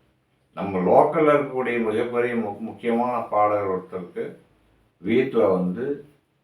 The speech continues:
கதவை தட்டி உள்ள வந்து, "ஏன் என்னை பாட மாட்டியா?" அப்படின்னு தமிழ்ல பேசி ஆசீர்வாதம் பண்ணியிருக்கார். பொள்ளாச்சியை சேர்ந்த ஒரு அம்மா,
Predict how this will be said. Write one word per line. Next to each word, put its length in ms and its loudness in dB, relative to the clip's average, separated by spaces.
கதவை 400 0
தட்டி 680 -8
உள்ள 260 -4
வந்து, 600 -4
"ஏன் 260 0
என்னை 180 -6
பாட 260 -2
மாட்டியா?" 640 -4
அப்படின்னு 320 -4
தமிழ்ல 420 -2
பேசி 300 -4
ஆசீர்வாதம் 540 -2
பண்ணியிருக்கார். 400 -16
பொள்ளாச்சியை 720 4
சேர்ந்த 400 -2
ஒரு 160 -2
அம்மா, 420 -4